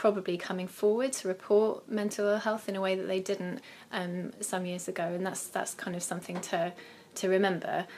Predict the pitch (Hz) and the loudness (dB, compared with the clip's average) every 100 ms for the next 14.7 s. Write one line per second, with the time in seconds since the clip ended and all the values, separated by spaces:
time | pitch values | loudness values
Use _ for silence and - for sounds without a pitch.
0 | - - - 196 185 180 190 - - - | -20 -8 -2 0 0 -2 -4 -12 -20 -2
1 | - 185 180 - - 208 196 202 202 180 | 6 8 6 2 -6 2 4 8 6 6
2 | 160 - 175 175 170 165 165 175 - - | -2 -2 -2 0 -2 0 -2 -4 -8 -8
3 | 180 175 175 170 170 185 185 165 165 - | -6 -4 -2 -2 0 2 0 0 -2 -4
4 | 180 - 170 185 180 170 170 170 170 180 | -4 -4 -4 -4 -6 -6 -4 -4 -4 -4
5 | - - - 180 180 175 180 175 185 180 | -4 -4 -4 -6 -6 -6 -6 -6 -4 -2
6 | 156 175 180 - 69 71 71 214 - - | -4 -8 -6 -6 -4 -4 -6 -8 -10 -16
7 | - - 226 226 247 208 196 190 - - | -14 0 2 4 4 4 2 0 -2 -12
8 | - 226 220 208 208 233 220 214 208 196 | 0 4 4 4 4 4 4 4 4 0
9 | 196 202 190 - 226 185 170 160 - - | 0 0 0 4 6 6 4 0 -4 -2
10 | 185 180 170 170 190 - - 185 185 190 | 0 0 -2 -4 -6 -10 -4 0 4 2
11 | - 185 175 170 175 214 180 - 196 190 | 0 -4 -4 -4 -4 -2 -2 -2 -4 -2
12 | 185 196 - 180 - - 175 170 180 165 | 0 0 0 -4 -4 -4 -4 -4 -4 -4
13 | 170 175 165 - - - - 190 170 165 | -2 2 2 0 -8 -8 0 2 2 -2
14 | 175 - - 180 - 170 | -4 -8 -4 -2 0 -2